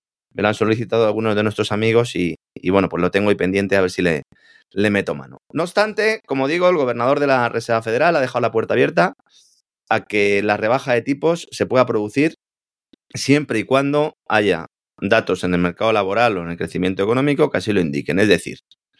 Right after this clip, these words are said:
él dice textualmente, "Creo que hay otros caminos que la economía podría tomar, lo que nos llevaría a considerar recortes de tasas.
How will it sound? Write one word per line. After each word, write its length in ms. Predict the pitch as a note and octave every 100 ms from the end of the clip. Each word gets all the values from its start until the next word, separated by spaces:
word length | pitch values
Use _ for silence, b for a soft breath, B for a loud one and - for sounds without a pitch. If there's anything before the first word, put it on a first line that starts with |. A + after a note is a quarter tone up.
| _ _ _ _ _ D#3
él 140 | D#3+
dice 240 | D3 C3
textualmente, 720 | A#2 A#2 G#2+ F2 D2 D#2 G2+ -
"Creo 240 | F#3 F#3+
que 80 | F#3
hay 180 | F#3+ F#3+
otros 280 | C#3+ D3 C#3+
caminos 360 | B2 C#3+ C#3+
que 80 | B2+
la 100 | A2
economía 420 | G2+ G#2 A#2 A#2
podría 280 | G#2 G2 F#2+
tomar, 320 | D2+ C2+ C#2+ -
lo 140 | G2+
que 100 | G#2+
nos 140 | A2 A2
llevaría 320 | G#2+ A2+ D3
a 40 |
considerar 420 | C3+ B2 A2 B2
recortes 440 | A#2+ G#2 A2+ - G#2
de 100 | F#2
tasas. 420 | D2+ - -